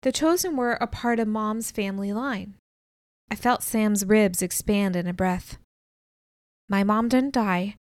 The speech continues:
She disappeared right before my eyes. If your mom did the same and the prophecies for the Abram line, and if we both are one of the chosen." "What are you saying?"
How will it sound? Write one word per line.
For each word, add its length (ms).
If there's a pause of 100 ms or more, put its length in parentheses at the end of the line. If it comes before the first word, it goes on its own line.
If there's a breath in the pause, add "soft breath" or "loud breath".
(300)
She 220
disappeared 640
right 220
before 280
my 200
eyes. 480 (760)
If 220
your 160
mom 260
did 180
the 100
same 460
and 100
the 60
prophecies 680
for 160
the 260
Abram 280
line, 400 (400)
and 160
if 180
we 300
both 520
are 120
one 200
of 100
the 140
chosen." 680 (1000)
"What 180
are 120
you 40
saying?" 640